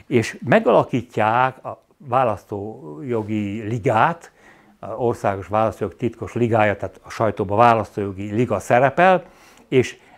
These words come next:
ez úgy szerepel most is az egyetemi tankönyveinkben, mint a haladás egyik legfontosabb célkitűzése. Na most én ilyenkor mindig azt csinálom,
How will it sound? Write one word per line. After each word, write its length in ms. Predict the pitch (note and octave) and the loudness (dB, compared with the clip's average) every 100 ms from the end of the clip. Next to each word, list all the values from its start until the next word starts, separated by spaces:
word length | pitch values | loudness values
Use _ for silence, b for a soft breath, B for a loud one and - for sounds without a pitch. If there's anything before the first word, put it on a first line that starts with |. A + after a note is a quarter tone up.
| b | b
ez 80 | B2 | -2
úgy 180 | G#3 A#3 | 2 2
szerepel 480 | - F3+ A2+ A#2 G#2+ | 4 2 2 0 0
most 240 | B2+ - | 0 -2
is 120 | A#2 | -8
az 100 | A2 | -2
egyetemi 440 | A#2 C3 G2+ G2 G2 | 0 0 -2 -4 -6
tankönyveinkben, 840 | A2+ B2+ D3 D3 D3 D3 C#3+ D3+ B B | -4 -4 -2 -2 0 0 2 0 B B
mint 220 | - A2+ | -6 -2
a 60 | A2+ | -2
haladás 600 | - F3 D#3 A2+ A#2+ A2+ | 2 4 4 6 4 2
egyik 240 | A#2 G#2 | -6 -8
legfontosabb 680 | - A#2+ - G#2+ G2 G2 G#2+ | -4 -6 -4 -8 -8 -8 -8
célkitűzése. 880 | - G#2+ G2 G2 - F#2 F2+ F2 F#2 - B B B | -8 -8 -8 -10 -10 -12 -10 -10 -12 -16 B B B
Na 80 | C#3 | 4
most 160 | D#3 - | 4 4
én 120 | F#3 | 2
ilyenkor 340 | A#3 G#3 G3+ | 2 2 2
mindig 260 | F#3+ A#3 C3 | 2 0 2
azt 180 | E3 - | 0 0
csinálom, 500 | C3 G#2+ F#2+ A#2+ | -4 -2 -2 -4